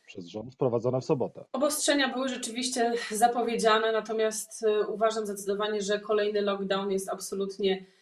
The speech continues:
Speaker 2: niepotrzebny. Jest to lekarstwo, które jest gorsze niż choroba.
Speaker 1: No ale pani poseł, pan minister, e, zdrowia, pan A-, Adam Niedzielski mówi, że musimy zaostrzyć te obostrzenia, żeby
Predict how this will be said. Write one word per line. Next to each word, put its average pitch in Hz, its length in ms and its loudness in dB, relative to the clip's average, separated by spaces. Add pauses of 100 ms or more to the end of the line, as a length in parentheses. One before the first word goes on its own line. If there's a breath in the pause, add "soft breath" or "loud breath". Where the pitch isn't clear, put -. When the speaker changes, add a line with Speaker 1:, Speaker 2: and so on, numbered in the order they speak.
(140 loud breath)
Speaker 2:
niepotrzebny. 240 640 2
Jest 190 200 2
to 202 340 4
lekarstwo, 214 520 0
które 196 200 -2
jest 190 120 -2
gorsze 196 320 -2
niż 175 220 -6
choroba. 151 340 -10 (1400)
Speaker 1:
No 113 120 -8
ale 120 100 2
pani 131 160 2
poseł, 143 300 4
pan 127 200 2
minister, 135 420 4
e, 135 60 4 (640)
zdrowia, 117 440 4
pan 120 200 -2
A-, 135 240 -2
Adam 131 260 0
Niedzielski 123 520 0
mówi, 117 380 -2 (360 soft breath)
że 120 140 0
musimy 139 640 2
zaostrzyć 127 680 -2
te 131 100 4
obostrzenia, 123 720 0
żeby 123 420 2